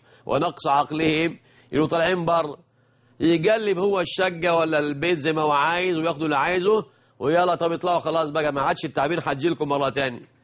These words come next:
ها؟ ادي الساحرة اللي اتت اختنا فاطمة، دخلت عليها، يا بصت في وجهها كده،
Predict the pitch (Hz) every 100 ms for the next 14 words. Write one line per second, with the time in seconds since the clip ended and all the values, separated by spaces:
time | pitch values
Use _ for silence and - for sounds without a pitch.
0 | _ _ - 135 180 - _ _ _ _
1 | _ 185 208 220 - 190 - 208 196 185
2 | 170 190 170 156 127 175 175 156 147 147
3 | 143 135 - _ _ 123 165 165 160 147
4 | 143 160 170 190 202 - _ _ - 170
5 | 175 175 175 160 175 160 165 165 139 175
6 | 165 185 202 190